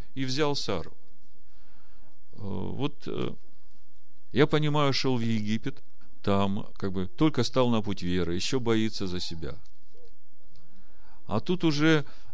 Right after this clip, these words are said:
прошёл такой путь веры, уже получил обрезание,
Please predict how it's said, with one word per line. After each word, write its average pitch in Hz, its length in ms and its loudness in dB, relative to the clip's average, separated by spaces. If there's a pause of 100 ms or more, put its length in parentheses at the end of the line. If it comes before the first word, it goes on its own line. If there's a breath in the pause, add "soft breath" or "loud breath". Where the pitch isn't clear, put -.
(100)
прошёл 139 360 2
такой 165 320 0
путь 147 240 0
веры, 107 260 2
уже 104 240 0
получил 156 460 0
обрезание, 117 720 0